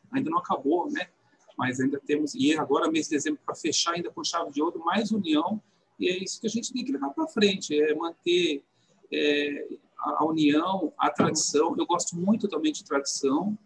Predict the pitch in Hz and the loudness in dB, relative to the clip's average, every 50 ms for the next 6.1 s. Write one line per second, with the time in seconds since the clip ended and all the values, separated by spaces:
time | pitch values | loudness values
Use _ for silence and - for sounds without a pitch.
0 | _ _ _ _ _ _ - - 135 139 139 139 147 156 160 151 - 156 156 156 | _ _ _ _ _ _ -16 -6 -2 0 0 2 0 -2 -2 -2 -2 -2 -2 0
1 | - 160 147 156 151 151 - - _ _ _ - 147 151 151 - - - 151 147 | -2 -2 2 2 2 2 0 -6 _ _ _ 0 0 2 2 2 0 2 2 2
2 | 151 147 - - 160 156 160 170 175 175 175 175 151 143 151 165 185 226 262 262 | 2 2 0 0 0 2 2 0 -2 -2 -4 -6 -8 -4 -4 -2 0 0 -2 -2
3 | - _ _ _ - 151 - 147 151 156 156 151 151 156 156 151 147 - - - | -6 _ _ _ -6 -4 -4 0 2 2 2 2 0 2 2 2 2 2 -2 -4
4 | 151 147 151 143 143 151 139 - 151 147 - - 147 151 156 160 190 202 - - | 0 0 0 0 0 -4 -4 -2 -2 -2 -2 -4 0 0 0 0 0 -4 -2 0
5 | 208 202 202 - 165 170 - - - - 180 185 196 208 220 233 208 - 175 170 | 0 0 0 0 -2 -2 -2 -4 -6 -6 -4 -2 -2 -2 -2 -2 -4 -4 -6 -6
6 | 196 214 | -6 -6